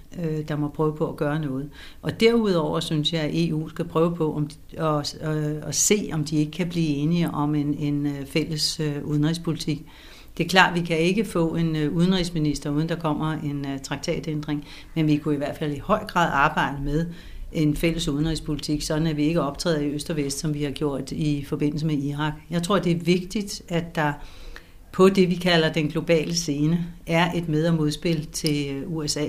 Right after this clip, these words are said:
sådan at U S A ikke er den eneste, om man vil, stormagt, øh,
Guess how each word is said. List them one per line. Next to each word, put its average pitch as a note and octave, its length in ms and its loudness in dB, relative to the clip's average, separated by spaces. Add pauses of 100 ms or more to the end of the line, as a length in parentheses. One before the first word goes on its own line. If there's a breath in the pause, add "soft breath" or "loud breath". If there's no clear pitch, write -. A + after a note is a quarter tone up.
(160)
sådan E3 400 -2
at D3+ 80 0
U D3+ 220 -2
S - 80 -4
A D3+ 100 0
ikke D3+ 280 -2
er E3 60 0
den D#3+ 220 -2
eneste, E3 560 2 (760 soft breath)
om D3+ 140 0
man D3 180 2
vil, D3 160 -2
stormagt, D3 720 0
øh, D3 140 -2